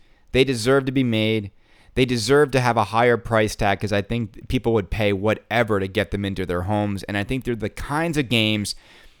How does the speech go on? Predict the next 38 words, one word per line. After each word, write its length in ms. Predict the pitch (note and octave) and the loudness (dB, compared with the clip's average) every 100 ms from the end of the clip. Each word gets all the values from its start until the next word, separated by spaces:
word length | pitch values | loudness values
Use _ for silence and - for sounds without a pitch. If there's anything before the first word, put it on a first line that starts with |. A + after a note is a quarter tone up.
| - - | -18 -4
that 120 | C#3+ | -4
you 80 | F#3+ | -2
just 180 | G#3+ D3 | -4 -2
wanna 320 | D#3 E3+ E3 | 0 0 -2
own 220 | D3+ F3 F#3 | -4 -4 -4
forever, 600 | F#3+ B3 B3+ F#3 G#2 F2+ - _ _ _ - | -4 -4 0 0 0 -6 -16 _ _ _ -6
you 80 | |
just 240 | D#3+ A3 - | -4 -4 -4
wanna 260 | G3 E3+ - | -2 -2 0
own 240 | C#3 C#3 | -2 -2
forever, 560 | A2 A2 A2+ F2+ D2 - | 0 0 0 0 -4 -6
you 120 | A#2 | -4
know? 180 | A#2 A#2+ | -2 0
And, 260 | G2 B2 G2 | -2 -4 -6
uh, 220 | A#2 - | -10 -10
beyond, 680 | C3+ F3 G3+ A3+ A3+ G#3+ F#3 | -4 0 0 0 -2 -2 -2
like, 340 | D3+ C3+ G#2+ - | -2 -2 -4 -16
buying 400 | - G#2+ C3+ D3+ | -10 0 2 2
a 60 | C3+ | -2
game 480 | B2 C3+ C#3 C#3 B2+ | -2 -2 -2 -2 -4
and 160 | G#2+ | -6
s-, 120 | F2+ - | -6 -8
playing 320 | - C#3 C#3+ | -4 -2 -2
it 100 | A#2 | -4
for 120 | B2+ | -4
six 220 | A#2+ - | -4 -4
months 260 | B2+ A#2+ A2 | -2 -2 -2
and 100 | G2 | -6
selling 400 | - A#2+ A#2 A2 | 0 0 0 -2
it, 180 | G2 - | -4 -4
like, 240 | A2+ - | -6 -4
don't 260 | D#3+ A3 A#3 | -4 -2 -4
you 60 | |
just 200 | F#3 - | -4 -4
want 460 | A2 A2 B2 B2 A#2 | -4 -2 0 0 -4
stuff 540 | - - A2+ A2 - - _ _ _ _ | -8 0 2 2 -2 -20 _ _ _ _
that 140 | A#2+ A#2+ | -2 0
is 260 | A2 - | -2 -6